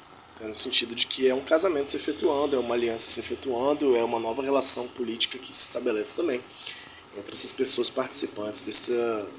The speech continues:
comunidade. Aí, aspas, né, pro Michel Cartry, a gente relê isso aqui com mais calma agora. Mais calma não, né, que estamos calmos hoje,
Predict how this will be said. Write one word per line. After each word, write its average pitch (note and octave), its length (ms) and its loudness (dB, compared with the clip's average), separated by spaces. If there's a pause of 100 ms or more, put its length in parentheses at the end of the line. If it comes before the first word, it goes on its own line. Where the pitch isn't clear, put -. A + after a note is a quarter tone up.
(140)
comunidade. G#2+ 600 -14 (520)
Aí, G#2+ 240 -4
aspas, C#3+ 440 -2
né, A#2+ 120 -4
pro G#2+ 340 -12
Michel G2 340 -2
Cartry, A#2 420 -10
a D3+ 40 -4
gente - 300 -4
relê G#2+ 200 -10
isso G2+ 160 2
aqui F#2+ 160 -16
com - 160 -20
mais G2 200 0
calma G2+ 240 -6
agora. C3 340 -8 (260)
Mais D3 160 -4
calma G3+ 240 -10
não, A2+ 160 -10
né, G#2+ 100 -14
que - 140 -20 (100)
estamos - 340 4
calmos A#2+ 440 -6
hoje, G#2 320 -8